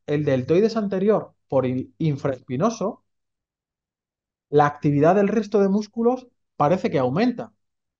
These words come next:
pero en realidad no está aumentando la graf-, la actividad. Simplemente que su papel cobra más protagonismo porque el cuarto músculo en discordia,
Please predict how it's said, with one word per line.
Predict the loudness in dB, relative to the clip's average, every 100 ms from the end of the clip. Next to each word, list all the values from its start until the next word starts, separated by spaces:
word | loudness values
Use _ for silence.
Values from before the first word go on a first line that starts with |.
| _
pero | 0 0
en | 2
realidad | 0 2 0 -2 -2
no | -4 -2
está | 0 0
aumentando | 0 0 0 2 2 0 -6 -14 _ _
la | -4 0 0
graf-, | 0 -2 -6 -2
la | 0
actividad. | 0 -4 -4 -4 -8 -12 _ _ _
Simplemente | -6 -2 0 0 -2 -2 -4
que | -4 -6 -8 _ _ _
su | -10 -4 0
papel | 0 2 0 0 -6 -12 _ _ _ _ _ _ _ 0
cobra | 2 2 0
más | -2 -4
protagonismo | -4 -2 2 2 2 0 -2 -6 -8 -14 _ _ _ -2
porque | -2 0 -2
el | -2 -2
cuarto | 0 0 0
músculo | -2 -2 -4 -4 -2
en |
discordia, | -2 -2 0 0 0 -2 -4